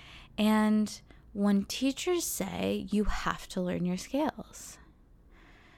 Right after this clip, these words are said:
of course you do, but there's a lot of shame in not, quote unquote, knowing your scales, which is probably what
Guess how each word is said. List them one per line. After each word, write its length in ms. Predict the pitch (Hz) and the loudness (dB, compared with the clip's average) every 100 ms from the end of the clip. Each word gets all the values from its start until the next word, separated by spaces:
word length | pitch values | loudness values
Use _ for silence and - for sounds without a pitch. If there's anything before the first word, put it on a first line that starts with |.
| - - - - | -20 -20 -20 -4
of 220 | 233 - | -2 -2
course 460 | - - 302 311 - | 0 4 4 4 0
you 100 | 196 | -2
do, 460 | - - 208 226 - - - - - - - - - - - - - | -2 -2 -2 -2 -6 -18 -20 -20 -20 -20 -20 -20 -20 -20 -20 -20 2
but 640 | 269 220 185 - - - - - - - - | 4 4 2 -4 -14 -16 -18 -20 -20 -20 -2
there's 240 | 220 220 | 2 2
a 60 | 214 | 2
lot 400 | 208 202 208 226 | 0 0 2 2
of 180 | 254 254 | 2 0
shame 720 | - - 180 180 233 277 285 - - - - - | -4 -2 -2 0 2 2 -2 -14 -20 -20 -20 -2
in 200 | 214 208 | 2 4
not, 320 | 196 190 - | 4 2 -2
quote 460 | - - - 202 214 | 0 0 2 2 2
unquote, 680 | 220 208 - - 190 180 - _ - | 2 0 -4 -2 0 0 -4 _ -6
knowing 840 | 180 180 180 180 185 180 - 214 196 - - | -2 0 0 0 -2 -2 -6 -8 -12 -18 -14
your 220 | 202 180 | -6 -6
scales, 800 | 180 - - - - 208 - - - - - | -6 -8 -8 -8 -12 -14 -16 -18 -20 -20 -10
which 180 | 208 - | -8 -6
is 160 | 208 196 | -6 -4
probably 680 | - 214 214 214 190 196 | -2 -2 0 -2 -2 -2
what 360 | 185 175 180 - | -2 -2 -2 -4